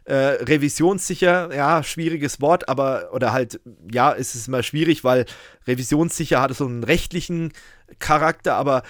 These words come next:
halt möglichst sicher abspeichert und auch vor, vor ungewollten Löschen irgendwie schützt. Ähm, das sind so die ganzen Sachen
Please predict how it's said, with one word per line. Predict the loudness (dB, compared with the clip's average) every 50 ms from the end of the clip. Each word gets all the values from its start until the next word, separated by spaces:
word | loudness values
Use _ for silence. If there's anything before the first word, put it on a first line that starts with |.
| -16 -8
halt | -2 -2 -2 -2 -4 -6 -2
möglichst | 0 2 2 0 -2 -6 -4 -4 -6 -4
sicher | -4 -2 0 0 0 0
abspeichert | -2 -6 -6 -6 -2 0 0 2 2 0 0 -2 -2 -2 -2
und | -4 -6 -4 -2
auch | -4 -4
vor, | -4 -4 0 2 2 2 2 0
vor | -2 -4 -4 -2
ungewollten | -2 -2 -2 2 2 0 2 4 2 2 2 0 0 -6 -6
Löschen | -2 0 0 0 -2 -2 -6 -6 -8 -8
irgendwie | -6 -6 -6 -6 -6 -6 -6
schützt. | -2 4 4 4 4 2 -10 -10 -10 -14 -20 -20 -20 -20 -20 -20 -20 -20 -16 -8
Ähm, | -2 -2 0 0 0 -2 -6 -8 -6 -2
das | -2 -2 0
sind | 0 -2 0
so | 0 0
die | 0 0
ganzen | 0 0 0 0 -2 -6 -6
Sachen | -2 0 0 0 0 -2 -6 -6 -6